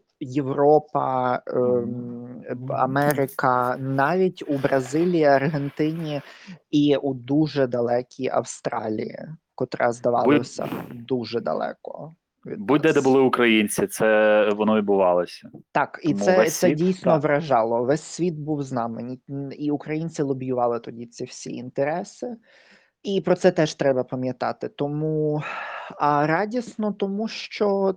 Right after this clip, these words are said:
Speaker 1: так насправді обидві революції, е, закінчилися виграшем. Е, виграшем довготро-, довгостроковим. Е, незважаючи навіть потім на трагічні події, е, м, м,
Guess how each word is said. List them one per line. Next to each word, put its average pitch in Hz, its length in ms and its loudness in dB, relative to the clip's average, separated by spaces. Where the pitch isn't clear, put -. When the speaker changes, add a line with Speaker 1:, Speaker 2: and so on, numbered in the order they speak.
Speaker 1:
так 202 220 0
насправді 190 760 -4
обидві 180 460 0
революції, 165 800 -2
е, 160 760 -2
закінчилися 160 1300 -2
виграшем. 175 1000 -6
Е, 165 220 0
виграшем 190 840 -2
довготро-, 190 460 0
довгостроковим. 185 1120 -6
Е, 139 260 0
незважаючи 156 840 -2
навіть 143 280 -4
потім 143 220 -4
на 139 100 -4
трагічні 139 600 -6
події, 123 640 -6
е, 117 420 -4
м, 117 1120 -6
м, 120 200 -10